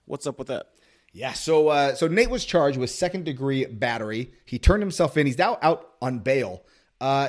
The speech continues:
Speaker 2: his lawyers and him are, they're claiming self-defense. And I don't know if you've seen the alternate video.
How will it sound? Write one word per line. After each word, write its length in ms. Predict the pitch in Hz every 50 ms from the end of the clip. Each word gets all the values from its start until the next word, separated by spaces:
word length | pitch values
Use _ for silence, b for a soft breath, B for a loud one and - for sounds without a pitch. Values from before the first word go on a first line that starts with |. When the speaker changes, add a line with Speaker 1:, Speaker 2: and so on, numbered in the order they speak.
| - -
Speaker 2:
his 240 | 151 233 311 262
lawyers 400 | 208 190 220 240 240 226 214 185
and 100 | 175 156
him 160 | 165 175 170 147
are, 80 | 131
they're 120 | 131 165 165
claiming 400 | - - 185 214 214 208 185 147
self-defense. 640 | - - 147 - - 120 - - 87 71 71 -
And 160 | - 139 147 -
I 60 | -
don't 80 | 170 208
know 80 | 240
if 100 | 214 170
you've 140 | 165 151 -
seen 180 | - 180 165 160
the 80 | 147
alternate 400 | 110 135 151 147 - 147 139 120
video. 480 | 101 117 131 127 131 131 127 127 127